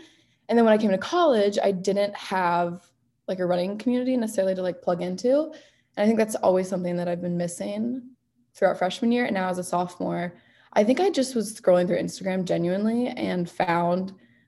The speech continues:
this club. Like, I was doing a deep dive somehow. Um, and I found Healthy Celebrations, which was the run club at University of Georgia.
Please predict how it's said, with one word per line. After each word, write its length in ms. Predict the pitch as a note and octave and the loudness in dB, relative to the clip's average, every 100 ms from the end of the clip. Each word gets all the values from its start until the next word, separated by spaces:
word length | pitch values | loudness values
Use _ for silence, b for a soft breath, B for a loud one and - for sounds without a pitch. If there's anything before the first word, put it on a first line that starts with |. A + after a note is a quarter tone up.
| _ | _
this 200 | G3 G3 | 0 0
club. 540 | - - F3 F3 F#3+ | -2 6 8 8 6
Like, 140 | F#3+ E3 | 4 2
I 60 | |
was 100 | E3 | 0
doing 180 | E3 F3 | 0 0
a 60 | E3 | 0
deep 240 | D#3 D#3+ | -2 -4
dive 400 | E3+ E3+ F#3+ G3+ | 0 4 4 2
somehow. 680 | - E3+ F3+ G3 G#3+ C4+ - - | -2 -2 0 -2 -4 -6 -10 -8
Um, 560 | F#3+ F3+ F3 - G#3+ - | -6 -4 -4 -6 -8 -8
and 380 | F#3 F3+ F3+ F3+ b b b _ _ _ _ _ - | -6 -4 -4 -8 b b b _ _ _ _ _ 0
I 100 | F#3+ | 2
found 300 | F#3+ F3+ F#3 | 4 4 4
Healthy 200 | G3 F#3+ | 2 2
Celebrations, 720 | F#3+ F3 F3 E3+ F3 E3+ F3 | 4 4 4 2 0 -2 -2
which 160 | F3+ - | -4 -6
was 140 | E3+ | -4
the 80 | F3 | 0
run 160 | E3+ E3+ | 0 0
club 320 | E3+ E3+ E3+ - | -2 -2 -2 -4
at 340 | F#3 F#3 - | -4 -4 -4
University 540 | F#3 E3+ F3 - F3+ F3+ | -2 -2 -2 -4 -4 -4
of 160 | F3 | -4
Georgia. 600 | - - D#3+ G2 G2+ A2 | -4 -4 -2 -2 -2 -6